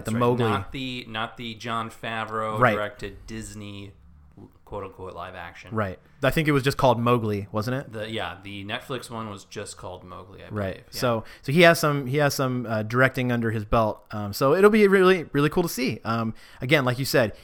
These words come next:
Speaker 2: he's, he's known for these effects movies, and so I'm sure he knows how to, how to work with that.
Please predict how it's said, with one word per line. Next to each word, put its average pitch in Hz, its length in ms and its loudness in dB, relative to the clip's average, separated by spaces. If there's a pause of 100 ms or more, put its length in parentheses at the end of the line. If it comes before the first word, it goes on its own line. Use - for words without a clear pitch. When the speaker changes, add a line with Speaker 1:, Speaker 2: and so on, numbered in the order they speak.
(120)
Speaker 2:
he's, 151 300 -4
he's 143 280 -6
known 143 360 2
for 143 160 -2
these 127 240 0
effects 147 320 0
movies, 104 400 -2
and 110 200 -10
so 117 440 0 (540)
I'm 101 140 -10
sure 127 280 0
he 117 160 -2
knows 110 240 -2
how 107 100 -4
to, 95 240 -6 (260)
how - 120 -4
to 113 80 0
work 117 260 0
with 98 140 -4
that. 82 240 -12